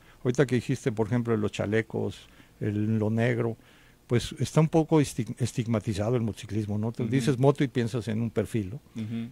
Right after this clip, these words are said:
Speaker 1: Y no, en la motocicleta hay muchos perfiles, está el endurista, que el que va, y son jerseys muy coloridos, ¿no? Está el cross, el crossista, está el que le gusta el turismo, es otro perfil, el que le gusta el trial,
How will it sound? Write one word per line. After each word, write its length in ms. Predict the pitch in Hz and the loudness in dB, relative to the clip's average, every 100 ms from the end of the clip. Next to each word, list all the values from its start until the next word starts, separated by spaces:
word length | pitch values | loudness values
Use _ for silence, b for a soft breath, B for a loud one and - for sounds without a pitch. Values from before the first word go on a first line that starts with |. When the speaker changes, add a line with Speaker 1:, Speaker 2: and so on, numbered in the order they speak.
| 120 | 0
Speaker 1:
Y 60 | |
no, 180 | 139 285 - | 2 0 -4
en 280 | 127 113 110 | -2 -2 0
la 80 | 107 | -2
motocicleta 420 | 107 - 135 127 | -2 0 2 4
hay 60 | 127 | 4
muchos 240 | 127 - | 2 0
perfiles, 480 | 117 92 131 123 104 | -2 0 0 0 0
está 160 | - | 0
el 100 | 120 | 2
endurista, 600 | 123 113 113 139 - 110 | 2 2 2 2 0 -4
que 140 | - 95 | -4 -8
el 100 | 92 | -8
que 140 | 92 | -8
va, 240 | 104 143 - B B - | -6 -6 -8 B B -8
y 200 | 120 110 | -2 -2
son 280 | 104 131 123 | 0 0 4
jerseys 420 | 127 120 139 107 | 4 4 2 2
muy 140 | 120 117 | 0 0
coloridos, 640 | 113 107 135 139 120 113 | 0 0 2 2 2 0
¿no? 160 | 113 127 | -2 -4
Está 160 | - | -2
el 100 | 117 | -2
cross, 400 | - 113 127 127 | 0 2 4 2
el 120 | 127 | -4
crossista, 680 | - 104 - 127 - 117 113 B B B | -6 -6 -6 -8 -6 -6 -6 B B B
está 200 | 120 - | -4 -2
el 60 | 123 | 0
que 120 | 131 | 0
le 60 | 117 | 0
gusta 200 | 120 123 | -2 -2
el 100 | 110 | -2
turismo, 560 | 117 135 139 123 123 B B - | 2 4 2 0 -4 B B -10
es 120 | - | -4
otro 240 | 117 123 | -2 -2
perfil, 500 | 107 107 - 127 127 | -2 -4 -2 -2 0
el 140 | 117 107 | -2 -4
que 100 | 113 | -4
le 120 | 113 | -2
gusta 260 | 117 113 120 | -2 -4 -4
el 120 | 113 | -4
trial, 460 | 117 120 123 123 | -2 0 0 -2